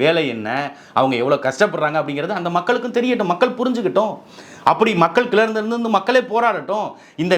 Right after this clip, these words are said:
நிர்வாகம், இந்த சீர்கெட்ட ஆட்சி, கேடுகெட்ட ஆட்சி, பொய் சொல்ற ஆட்சி, மறைக்கின்ற ஆட்சி,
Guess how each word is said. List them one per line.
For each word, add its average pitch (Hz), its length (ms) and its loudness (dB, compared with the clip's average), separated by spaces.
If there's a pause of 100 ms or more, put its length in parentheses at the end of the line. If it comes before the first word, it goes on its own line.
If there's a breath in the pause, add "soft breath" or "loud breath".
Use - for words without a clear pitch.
நிர்வாகம், 196 480 2 (100)
இந்த 185 140 0 (200)
சீர்கெட்ட 202 360 2 (140)
ஆட்சி, 180 340 -4 (420 loud breath)
கேடுகெட்ட 214 500 6
ஆட்சி, - 220 -2 (140)
பொய் 254 260 4
சொல்ற 190 280 2
ஆட்சி, 147 280 -6 (540 loud breath)
மறைக்கின்ற 220 720 0
ஆட்சி, 180 260 -6